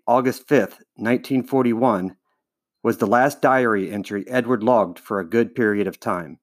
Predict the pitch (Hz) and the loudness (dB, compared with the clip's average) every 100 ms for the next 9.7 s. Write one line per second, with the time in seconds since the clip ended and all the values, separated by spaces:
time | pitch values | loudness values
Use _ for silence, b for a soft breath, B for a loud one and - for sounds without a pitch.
0 | _ _ _ _ _ _ _ _ _ _ | _ _ _ _ _ _ _ _ _ _
1 | - 123 123 139 - 123 110 104 - 101 | 0 2 4 2 0 0 0 -2 -4 -2
2 | 117 127 160 123 113 117 113 _ _ _ | 0 2 2 2 2 2 -2 _ _ _
3 | _ _ _ _ _ 123 117 156 170 143 | _ _ _ _ _ -6 0 4 4 4
4 | 139 117 123 120 120 101 - 107 95 113 | 4 4 4 2 -2 -4 -4 -2 0 0
5 | 110 104 - 104 85 - - _ _ _ | 0 -2 -6 -10 -10 -16 -20 _ _ _
6 | _ _ _ _ _ 120 117 - 175 190 | _ _ _ _ _ 0 2 4 2 2
7 | 120 104 101 _ _ _ _ - 139 113 | -2 -6 -6 _ _ _ _ -2 0 2
8 | 120 151 160 - 131 131 131 127 - 139 | 2 2 2 -4 -2 0 2 -2 -2 -6
9 | - 107 117 117 101 90 90 | -6 -8 -2 0 0 -4 -10